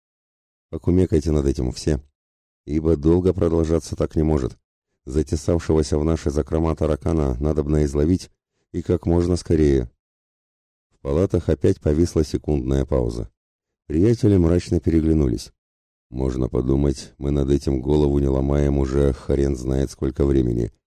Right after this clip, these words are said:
хмуро проворчал про себя Ратибор. «Молчим. Ну-ну. Как с нашими обозами делишки обстоят?»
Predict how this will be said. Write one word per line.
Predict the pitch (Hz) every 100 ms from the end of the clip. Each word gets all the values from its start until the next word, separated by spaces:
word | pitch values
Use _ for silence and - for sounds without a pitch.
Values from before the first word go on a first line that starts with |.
| _ _ _
хмуро | _ 80 73
проворчал | 69 67 65 65 - 82
про | -
себя | 69 69 69
Ратибор. | 67 64 62 57 - _ _ _ _ _ _ _ _ _ _
«Молчим. | 78 80 80 - 80 62 - _ _ _ _
Ну-ну. | - 113 95 92 - _ _ _ _ _
Как | 98 98
с | -
нашими | 85 78 78 78
обозами | 71 80 82 82 78
делишки | 76 78 - 78
обстоят?» | 73 - 76 76 -